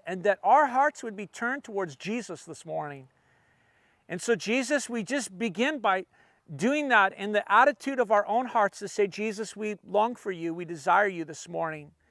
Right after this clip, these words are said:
We pray that you'd meet with us, and we pray that you would teach us from your word, and we give you this time in Jesus' name. Amen.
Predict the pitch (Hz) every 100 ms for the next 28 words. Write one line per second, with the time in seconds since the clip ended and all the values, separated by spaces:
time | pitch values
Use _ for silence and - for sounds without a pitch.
0 | _ _ _ _ _ _ _ _ _ 156
1 | - 185 185 180 151 185 196 160 156 139
2 | - - _ _ _ _ _ _ _ _
3 | - 156 - 185 175 180 170 156 - 185
4 | 175 - 175 160 151 151 147 139 143 131
5 | 165 160 147 - 151 147 131 147 139 139
6 | - 135 135 - _ _ - - _ _
7 | - 156 143